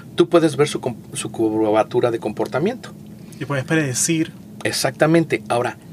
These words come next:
Speaker 1: agregas todas las curvas de comportamiento de todos los vehículos y tú puedes ver que el promedio de tus vehículos cuando están manejando, eh, a nivel del mar se comportan en una forma senoidal.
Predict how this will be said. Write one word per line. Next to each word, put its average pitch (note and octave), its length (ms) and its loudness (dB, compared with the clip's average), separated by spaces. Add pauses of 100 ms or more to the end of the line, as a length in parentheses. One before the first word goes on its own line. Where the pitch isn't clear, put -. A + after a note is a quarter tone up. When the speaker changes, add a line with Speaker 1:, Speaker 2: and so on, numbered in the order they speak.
(140)
Speaker 1:
agregas C#3 720 4
todas G3+ 260 4
las E3 160 0
curvas E3 340 2
de D3 120 -4
comportamiento A2 720 -6
de G2 80 -2
todos F3+ 240 2
los C3 180 2
vehículos A2 640 -6 (520)
y D3+ 80 -2
tú F#3 120 4
puedes F3+ 240 4
ver D#3+ 140 4
que - 80 -4
el A#2+ 100 0
promedio C3 560 2
de - 60 -2
tus B2+ 160 -2
vehículos A#2 420 2
cuando A2 220 -4
están D3+ 200 -2
manejando, A#2+ 560 -2 (460)
eh, A#2 280 2
a A#2+ 60 2
nivel A#2 280 2
del A#2 120 4
mar E3+ 280 2 (260)
se - 180 0
comportan B2+ 640 0
en A#2 120 -2
una B2 160 0
forma B2+ 320 0
senoidal. F2 520 -4